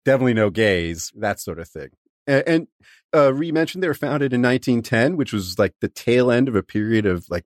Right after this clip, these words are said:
big social upheaval. After the Civil War and Southern Reconstruction,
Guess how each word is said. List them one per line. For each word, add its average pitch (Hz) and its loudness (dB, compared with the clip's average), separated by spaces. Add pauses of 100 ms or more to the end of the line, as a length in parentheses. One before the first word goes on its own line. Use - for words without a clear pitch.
big 101 -2
social 95 -4
upheaval. 147 -2 (500)
After 98 -2
the 87 -2
Civil 92 -2
War 110 4
and 107 0
Southern 92 0
Reconstruction, 117 0